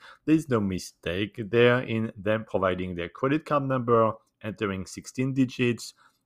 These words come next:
the expiration, the security, verifying the dates, booking. There is no mistake there. They intentionally made the booking for your property, and it is clearly communicated about the cancellation policy.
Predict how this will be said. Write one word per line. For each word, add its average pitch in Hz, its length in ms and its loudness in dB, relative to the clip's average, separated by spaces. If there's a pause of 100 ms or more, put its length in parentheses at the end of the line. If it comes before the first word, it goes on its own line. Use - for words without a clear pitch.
(120)
the 90 80 -8
expiration, 127 800 -2 (460)
the 85 60 -10
security, 120 800 -2 (560)
verifying 120 520 2
the 113 100 2
dates, 107 420 2 (140)
booking. 107 460 0
There 135 100 2
is 196 160 0
no 139 100 2
mistake 98 720 -2
there. 80 320 -4
They 110 140 0
intentionally 135 720 0
made 107 260 2
the 92 80 -2
booking 85 420 -6
for 78 180 -12
your 78 160 -10
property, 131 680 -8 (400)
and 120 240 -2
it 104 100 -2
is 101 140 -4
clearly 92 280 -2
communicated 82 720 -8
about 85 300 -10
the 98 80 -10
cancellation 80 720 -12
policy. 80 460 -10